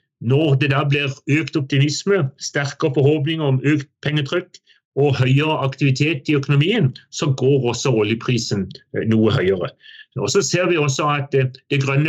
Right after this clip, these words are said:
fokuset i U S A og fra Biden blir bare sterkere og sterkere, og det ser ut som at, eh, skiferprodusentene blir en aktør som er skjøvet litt til sides nå i, eh,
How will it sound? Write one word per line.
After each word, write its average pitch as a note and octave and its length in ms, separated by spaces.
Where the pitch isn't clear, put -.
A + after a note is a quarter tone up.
fokuset C#3+ 680
i C3+ 300
U C#3+ 140
S C3+ 140
A D#3 260
og B2+ 100
fra C#3 100
Biden D3 460
blir C#3 160
bare B2+ 220
sterkere C3 420
og B2 80
sterkere, A#2+ 400
og B2 100
det B2+ 100
ser C3+ 140
ut C3 200
som C3+ 200
at, B2+ 240
eh, A#2+ 120
skiferprodusentene D#3 1200
blir B2+ 400
en C3+ 100
aktør B2+ 420
som B2+ 220
er A2+ 300
skjøvet A#2+ 680
litt B2+ 200
til C3 100
sides A2+ 640
nå A2 340
i, G#2 240
eh, G2 80